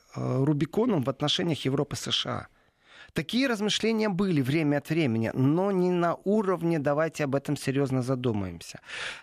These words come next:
Э, я почему Канта щас вспомнил с точки зрения, что когда светло, никто о свете не думает, а вот в темноте думают, а, а в, в бедности о достатке, а когда ты сыт, ничего не делаешь. Вот моя критика Меркель, она всегда исходила из того, что Меркель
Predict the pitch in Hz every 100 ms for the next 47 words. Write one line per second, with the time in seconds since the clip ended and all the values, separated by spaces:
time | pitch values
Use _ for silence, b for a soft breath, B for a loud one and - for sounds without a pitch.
0 | - 123 131 135 127 139 202 - - 233
1 | 170 208 170 151 170 - 190 170 151 165
2 | - 156 151 170 156 151 - - 147 135
3 | 143 139 147 135 - 151 139 165 151 143
4 | - 151 - 151 - 147 165 214 247 131
5 | 120 117 117 - - 135 143 - 131 123
6 | 202 143 107 B B B B B - 120
7 | 117 120 117 - - - - - 123 127
8 | 113 123 127 117 117 - 117 117 113 143
9 | 131 - - 120 131 - 156 - - 110
10 | 113 113 117 135 - 202 - 120 117 -
11 | 156 165 156 120 - 123 156 165 - 180
12 | - - 135 143 208 208 139 131 139 -
13 | - 175 156 143 151 143 139 - 170 151
14 | - 156 185 156